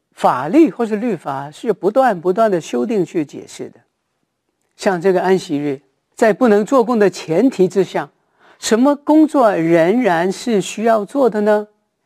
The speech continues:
比方说救人，一定要救嘛。呃，小孩子诞生出来，有收生婆给他们接生等等，这一定要做的。割礼，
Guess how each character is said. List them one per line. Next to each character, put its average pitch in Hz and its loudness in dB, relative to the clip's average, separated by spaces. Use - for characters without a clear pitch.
比 170 4
方 220 2
说 208 0
救 254 4
人， 160 0
一 285 0
定 226 4
要 175 0
救 196 0
嘛。 127 -12
呃， 196 -8
小 175 -2
孩 190 2
子 202 -2
诞 202 2
生 214 0
出 208 -2
来， 185 2
有 165 2
收 240 2
生 208 0
婆 214 -2
给 220 0
他 190 -2
们 165 -4
接 220 2
生 208 -2
等 185 -2
等， 165 -2
这 240 0
一 240 0
定 302 4
要 240 -2
做 156 -4
的。 - -16
割 240 6
礼， 147 0